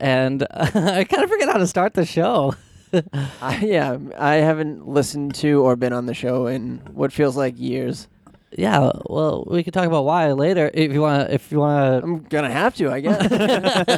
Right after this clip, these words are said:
Speaker 1: So we've decided this week that, uh, we're gonna, we're gonna do a. I've been pitching this idea for a very long time, <laughs> and then when it came down to it, I didn't know how to actually pull it off.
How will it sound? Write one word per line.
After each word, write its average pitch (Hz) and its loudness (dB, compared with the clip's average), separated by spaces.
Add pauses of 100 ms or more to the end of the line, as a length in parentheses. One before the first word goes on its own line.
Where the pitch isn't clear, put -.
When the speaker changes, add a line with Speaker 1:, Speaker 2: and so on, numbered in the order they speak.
(1080)
Speaker 1:
So 220 2
we've 208 0
decided 214 0
this 185 0
week 175 -2
that, 151 2
uh, 131 2 (180)
we're 165 0
gonna, 143 2
we're 156 0
gonna 151 2
do 147 2 (140)
a. - -10 (280)
I've 160 0
been 208 0
pitching 190 -2
this 165 -2
idea 139 0
for 139 0
a 123 2
very 131 0
long 139 0
time, 139 -4
<laughs> - -14
and 165 0
then 226 2
when 220 2
it 202 0
came 190 2
down 165 0
to 165 2
it, 143 2
I 135 -2
didn't 151 -2
know 160 0
how 143 2
to 139 0
actually 139 -2
pull 143 -2
it 143 -2
off. 160 0